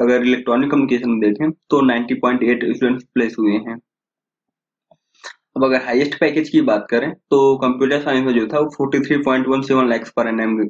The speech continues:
गया है, और electronic communication की बात करें तो फ़ोर्टी थ्री point three zero lakhs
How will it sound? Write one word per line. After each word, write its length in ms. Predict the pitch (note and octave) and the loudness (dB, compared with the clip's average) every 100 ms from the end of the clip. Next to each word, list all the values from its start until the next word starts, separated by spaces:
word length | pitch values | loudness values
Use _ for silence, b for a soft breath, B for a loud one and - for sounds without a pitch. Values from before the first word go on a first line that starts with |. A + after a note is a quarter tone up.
| - | -2
गया 180 | A2+ A2 | 0 0
है, 160 | C3+ D#3 | -2 -2
और 380 | B2+ B2+ B2 B2 | 0 0 0 0
electronic 500 | B2 A#2+ B2 C#3 D3 | 0 0 0 2 0
communication 440 | C3 B2 A#2+ A#2+ | 0 0 0 0
की 100 | A#2 | 0
बात 260 | G#2+ G#2 - - | 2 0 -4 -4
करें 220 | A2+ D3 D#3 _ _ _ _ | -2 -2 -4 _ _ _ _
तो 360 | C#3+ B2+ C3 B2+ | 2 4 2 0
फ़ोर्टी 240 | C#3+ C#3 C3+ | -2 0 -2
थ्री 160 | D#3 | -2
point 300 | C#3 C3+ C3+ | 0 0 -2
three 160 | - C3 | 0 2
zero 200 | A#2+ A2+ | 2 2
lakhs 240 | A2 G#2 | 0 -2